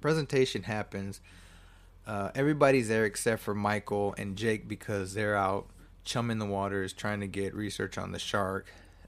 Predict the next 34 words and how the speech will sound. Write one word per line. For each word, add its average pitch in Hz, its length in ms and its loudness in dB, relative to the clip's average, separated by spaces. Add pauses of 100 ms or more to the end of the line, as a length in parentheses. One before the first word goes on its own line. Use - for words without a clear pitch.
(100)
Um, 101 460 -2 (2500)
the 135 100 -2
little 170 240 2
girl, 135 240 4
for 110 140 -6
some 131 320 0
reason, 117 300 0
decides 107 520 0
she 127 140 0
wants, 127 280 0
she's, 143 180 -2
I 117 60 0
mean, 117 300 -2
you're 135 180 2
all 180 140 4
dressed 135 380 0
up. 110 240 0 (300)
You're 110 200 -4
there, 135 260 4
for, - 220 -14
they're 117 220 0
on 135 140 2
the 127 60 0
beach 117 360 -2
presenting 113 420 -4
the 107 80 -2
sculpture 107 480 -2
for 95 200 -6
the 92 120 -10
people 104 400 -4
of 98 120 -2
the 92 60 -4
island. 101 460 -4 (1200)
You're 147 280 4